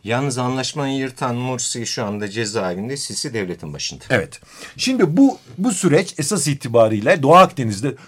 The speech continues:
Speaker 2: sadece bakın iki bin üçten itibaren aldığımız bir süreç, bir dönem. Ne kadar hareketli ve ülkelerin birbirleriyle olan ilişkileri, dış politika ilişkileri açısından ne kadar yoğun geçmiş. Tarihini hiç araştırmayalım, programlara sığmaz.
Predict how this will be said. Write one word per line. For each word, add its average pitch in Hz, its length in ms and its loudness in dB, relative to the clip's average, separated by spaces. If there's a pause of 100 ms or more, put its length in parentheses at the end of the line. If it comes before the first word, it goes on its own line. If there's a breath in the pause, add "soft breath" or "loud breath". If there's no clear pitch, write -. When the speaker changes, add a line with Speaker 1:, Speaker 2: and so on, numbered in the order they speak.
Speaker 2:
sadece 247 440 4
bakın 202 200 -2
iki 202 260 -2
bin 226 180 0 (220 loud breath)
üçten 262 460 4
itibaren 135 680 4
aldığımız 117 640 4
bir 104 40 -2
süreç, 101 520 -4
bir 123 80 -2
dönem. 113 360 2 (280 loud breath)
Ne 233 140 4
kadar 156 280 6
hareketli 120 640 -2
ve 180 80 2
ülkelerin 165 640 2
birbirleriyle 156 480 0
olan 127 180 2
ilişkileri, 139 460 -4
dış 175 160 -2
politika 131 440 -2
ilişkileri 131 580 -4
açısından 127 560 0 (300 loud breath)
ne 151 160 4
kadar 165 300 10
yoğun 139 440 8
geçmiş. - 640 -4 (380 loud breath)
Tarihini 262 540 8
hiç - 280 -2 (100)
araştırmayalım, 190 880 6 (100)
programlara 196 560 8
sığmaz. 131 560 0